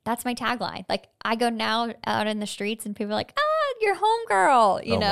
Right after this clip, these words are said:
Speaker 1: know?
Speaker 2: God, I love it.
Speaker 1: <laughs> So I'm like, "You're right. That's, like, that's my branding. That's what I've become." So yeah, I've really kinda tapped into that.
Speaker 2: Yeah. Well, I think what you're doing is awesome. And the success of the page is,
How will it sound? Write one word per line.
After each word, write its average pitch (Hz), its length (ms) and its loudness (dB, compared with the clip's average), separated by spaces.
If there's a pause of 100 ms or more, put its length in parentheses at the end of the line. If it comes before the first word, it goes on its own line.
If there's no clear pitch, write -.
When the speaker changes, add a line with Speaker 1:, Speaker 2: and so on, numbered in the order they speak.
Speaker 1:
know? 233 80 6
Speaker 2:
God, 85 140 -2
I 82 80 -2
love - 300 0
it. - 240 -6
Speaker 1:
<laughs> - 60 -20 (360)
So 302 80 2
I'm 285 80 2
like, 285 220 -2
"You're 277 100 4
right. 180 340 0
That's, 214 380 2
like, 214 240 0
that's 208 220 -4
my 269 80 -2
branding. 214 400 -4
That's 147 200 -10
what 190 80 -4
I've 185 160 -8
become." - 500 -12
So - 500 -8 (520)
yeah, 220 120 0
I've 208 120 0
really 190 300 0 (140)
kinda 196 260 -8
tapped 190 260 -6
into 190 200 -8
that. - 260 -6 (320)
Speaker 2:
Yeah. 80 300 -4 (420)
Well, 151 120 2
I 131 80 6
think 135 160 0
what 131 100 2
you're 110 100 -2
doing 98 220 -2
is 85 100 -6
awesome. 87 440 -4 (140)
And 85 320 -8 (160)
the 98 240 -6
success - 600 -2
of 92 220 -4
the 90 100 -6
page 82 400 -4
is, 76 280 -8